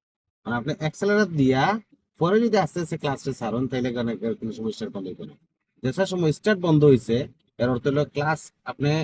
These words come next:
অ্যাক্সিলারেটর না দিয়ে ক্লাচ ছাড়ছেন, অথবা অ্যাক্সিলারেটর দিচ্ছেন, হুট করে ক্লাচ ছাড়ছেন, ক্লাচটা মিলে গেছে আসলে। যে সময় আপনার গাড়ি চলতো, ও পানি টান থেকে পড়তে পারতো না,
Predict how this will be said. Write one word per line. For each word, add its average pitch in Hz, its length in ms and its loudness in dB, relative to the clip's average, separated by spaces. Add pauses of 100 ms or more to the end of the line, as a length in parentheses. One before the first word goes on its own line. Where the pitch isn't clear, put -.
অ্যাক্সিলারেটর 170 460 -4
না 160 140 4
দিয়ে 147 180 2
ক্লাচ 143 240 0
ছাড়ছেন, 104 340 -6 (400)
অথবা 160 240 -2
অ্যাক্সিলারেটর 175 420 0
দিচ্ছেন, 151 220 0
হুট 165 240 6
করে 175 200 4
ক্লাচ 123 240 -2
ছাড়ছেন, 101 340 -6
ক্লাচটা 120 340 -6
মিলে 131 300 2
গেছে 110 180 -4
আসলে। - 260 -14 (560)
যে - 80 -14
সময় 156 200 2
আপনার 156 220 -2
গাড়ি 139 220 2
চলতো, 110 500 0 (300)
ও 123 160 -2
পানি 139 240 2
টান 131 180 0
থেকে 175 300 0 (160)
পড়তে 131 240 -2
পারতো 120 220 -2
না, 82 160 -14